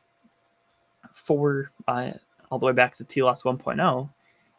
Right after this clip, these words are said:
And as you guessed, you can apply an ackl to it, so only agents can communicate w-, on those older ciphers.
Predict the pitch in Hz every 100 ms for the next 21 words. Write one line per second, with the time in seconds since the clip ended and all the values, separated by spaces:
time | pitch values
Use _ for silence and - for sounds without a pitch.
0 | _ - 139 135 127 123 113 - - -
1 | _ - 127 - 131 127 160 - - -
2 | 151 160 120 - 120 120 - 120 - 202
3 | 254 123 113 127 123 - 123 - - 180
4 | 247 196 131 - 208 226 139 120 110 -
5 | 131 131 156 190 147 - 123 117 _ _
6 | _ _ _ _ _ _ - 123 _ -
7 | 135 151 123 123 135 127 120 - - 208
8 | 196 - - - -